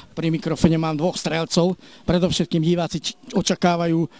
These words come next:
gólostroj, gólový festival. Si pripravený strieľať góly tak ako pred x rokmi?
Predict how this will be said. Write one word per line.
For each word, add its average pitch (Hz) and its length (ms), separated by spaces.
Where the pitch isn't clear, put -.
gólostroj, 175 720
gólový 170 400
festival. 185 640
Si - 180
pripravený 185 600
strieľať 180 400
góly 165 240
tak 170 240
ako 170 160
pred 165 320
x 185 320
rokmi? 180 400